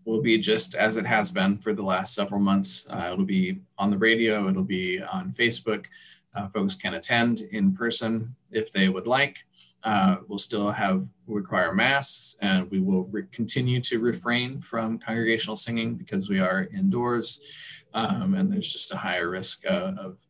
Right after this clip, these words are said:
potentially spreading covid nineteen. So, uh, so that starts in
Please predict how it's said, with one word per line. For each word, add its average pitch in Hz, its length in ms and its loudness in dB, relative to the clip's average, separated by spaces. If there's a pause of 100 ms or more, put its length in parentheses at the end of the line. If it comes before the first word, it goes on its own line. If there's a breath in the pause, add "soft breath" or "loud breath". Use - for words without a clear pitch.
potentially 98 680 0 (120)
spreading 85 520 -2
covid 92 320 -8
nineteen. 95 560 -6 (120)
So, - 340 -2 (600 loud breath)
uh, 98 400 -2
so - 200 0
that 120 160 4
starts - 580 2
in 113 400 2